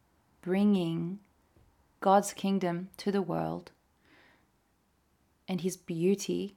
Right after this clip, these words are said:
to the world and his nobility in the way we carry ourselves.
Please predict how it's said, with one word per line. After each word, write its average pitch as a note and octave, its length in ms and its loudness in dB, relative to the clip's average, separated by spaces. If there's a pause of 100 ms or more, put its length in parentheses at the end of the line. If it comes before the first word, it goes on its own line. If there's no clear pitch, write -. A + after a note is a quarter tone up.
to - 120 -6
the F#3 120 0
world E3 480 -4 (840)
and G3 140 2
his G3 260 0
nobility F#3 840 2 (880)
in A3 100 2
the B3 140 6
way B3+ 180 4
we A#3+ 100 -2
carry A3 460 0
ourselves. - 640 -4